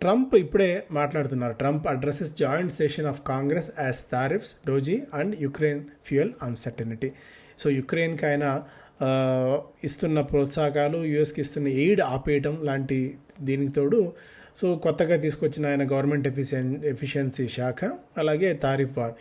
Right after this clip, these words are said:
వీటన్నిటికి సంబంధించి ఆయన అడ్రస్ చేస్తున్నారు కాంగ్రెస్ని. తర్వాత, అంటే, ఈ ప్రకటన ఆధారంగా maybe ఏషియన్ మార్కెట్స్లో కూడా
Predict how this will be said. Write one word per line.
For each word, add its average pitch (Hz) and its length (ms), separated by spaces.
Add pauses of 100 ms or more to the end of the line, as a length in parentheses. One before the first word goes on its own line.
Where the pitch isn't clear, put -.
(300)
వీటన్నిటికి 170 480
సంబంధించి 147 800 (440)
ఆయన 151 200 (520)
అడ్రస్ 156 380
చేస్తున్నారు 151 580 (100)
కాంగ్రెస్ని. 135 640 (380)
తర్వాత, 196 300
అంటే, 170 360
ఈ 170 180
ప్రకటన 160 520
ఆధారంగా 151 540
maybe 151 280
ఏషియన్ 147 320
మార్కెట్స్లో 135 540
కూడా 147 360